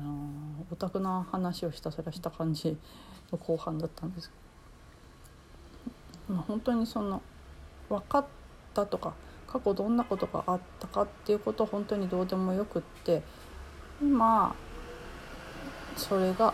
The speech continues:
確かめられてか、今実際その自分がやっていることって、マインド、言葉上のあれこれではなくって、それを実際確かめてみるとどうだろうっていうか、確かめられているだろうかっていうところでしかないっ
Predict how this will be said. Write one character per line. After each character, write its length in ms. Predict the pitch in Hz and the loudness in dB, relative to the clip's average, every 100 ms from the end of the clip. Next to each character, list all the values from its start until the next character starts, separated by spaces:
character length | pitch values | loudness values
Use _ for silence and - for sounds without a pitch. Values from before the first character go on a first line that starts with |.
| - | 4
確 240 | 190 - | 0 0
か 120 | - 170 | 0 2
め 120 | 170 | 4
ら 100 | 165 | 4
れ 60 | |
て 140 | 156 170 | 2 -2
か、 160 | - - | -2 0
今 200 | 190 160 | -2 -2
実 120 | 165 | -4
際 200 | - 175 | -2 -2
そ 180 | - 175 | -2 -2
の 120 | 165 | 0
自 200 | 156 170 | 0 -2
分 180 | 175 196 | 0 2
が 60 | |
や 100 | 185 | 2
っ 40 | 185 | 0
て 200 | - 196 | 0 2
い 160 | 190 | 2
る 120 | 190 190 | 2 0
こ 180 | 196 | -2
と 220 | 196 202 196 | 0 0 0
っ 20 | - - | -4 -2
て、 240 | 180 160 151 - - - | 2 2 0 -10 -14 -2
マ 200 | 190 202 | 0 2
イ 120 | 220 | 4
ン 200 | 226 233 | 4 4
ド、 100 | 220 | 2
言 340 | 214 190 226 220 | 0 0 2 6
葉 160 | 233 | 6
上 300 | 226 233 233 | 6 6 6
の 240 | 233 226 220 | 4 4 4
あ 80 | |
れ 160 | 226 226 | 4 2
こ 180 | 220 190 | 4 4
れ 120 | 165 | 4
で 160 | 165 160 | 2 0
は 120 | 156 | 0
な 140 | 180 | -2
く 160 | 185 175 | -2 -4
っ 20 | - - | -6 -6
て、 240 | - 185 170 - - - - - - - | 0 0 0 -6 -16 -16 -14 -14 -4 4
そ 80 | |
れ 60 | 247 | 6
を 60 | 233 | 6
実 120 | 240 | 4
際 140 | 254 | 2
確 280 | 240 220 - | 2 -2 0
か 100 | 247 | 2
め 140 | 214 | 4
て 200 | 190 185 | 2 0
み 140 | 170 170 | 0 2
る 100 | 156 | 0
と 120 | 156 | -2
ど 280 | 151 180 175 | 2 4 4
う 40 | |
だ 160 | 165 147 | 4 2
ろ 100 | 156 | 2
う 160 | 147 131 | 2 0
っ 20 | - | -4
て 80 | - | -10
い 20 | |
う 40 | - | -8
か、 80 | 131 - | -10 -8
確 240 | - 180 - | -4 -4 -2
か 80 | |
め 120 | 208 208 | -2 2
ら 140 | 226 | 0
れ 80 | 208 | 0
て 100 | 165 | -2
い 80 | 156 | 0
る 80 | |
だ 100 | 208 | 2
ろ 200 | 196 165 - | 2 2 0
う 40 | |
か 80 | 226 | 0
っ 60 | 220 | 0
て 160 | - | 0
い 40 | 214 | -2
う 40 | |
と 140 | 214 214 - | -2 -10 -2
こ 100 | 214 | 2
ろ 180 | 226 320 - - - - - 160 156 214 - | 2 0 -6 -18 -16 -16 -16 -14 -14 -14 -4
で 100 | - | 0
し 120 | 226 - | 0 -2
か 160 | 185 | -4
な 140 | 165 | 0
い 40 | |
っ 40 | 151 | 0